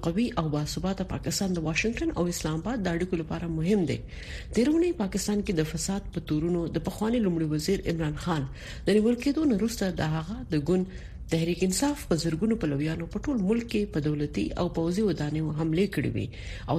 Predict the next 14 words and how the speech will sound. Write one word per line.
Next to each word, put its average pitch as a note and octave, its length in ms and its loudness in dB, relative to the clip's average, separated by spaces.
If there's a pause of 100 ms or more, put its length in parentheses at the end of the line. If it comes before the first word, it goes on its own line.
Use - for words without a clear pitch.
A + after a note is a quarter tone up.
دغه F3 220 0
ودانیو D#3+ 420 0
ته F#3+ 100 -4
یې F3+ 120 0
ورونه D3+ 320 2
اچولي E2 320 -2
وو. D#2 80 -6 (340)
په - 140 -2
ک-، - 240 -8
مقابل D3+ 400 2 (120)
کې A3 100 2 (500)
حاکمو A3 400 4
ګوندونو D#3 360 0
په D#3+ 40 -4